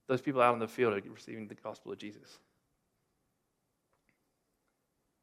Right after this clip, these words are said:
But to me, there's, there's no magic solution as to how, you know, you're supposed to share, you know, ask these requests or, like, how it's supposed to come together with, like, people helping you and things like that. There's no, uh,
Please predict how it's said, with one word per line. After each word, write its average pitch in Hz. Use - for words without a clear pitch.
But 147
to 170
me, 190
there's, 165
there's 156
no 175
magic 151
solution 139
as 123
to 135
how, 147
you 131
know, 120
you're 120
supposed 135
to 127
share, 131
you 147
know, 120
ask 135
these 131
requests 135
or, 127
like, 120
how 143
it's 143
supposed 139
to 131
come 127
together 127
with, 123
like, 117
people 131
helping 131
you 127
and 120
things 123
like 117
that. 131
There's 131
no, 139
uh, 110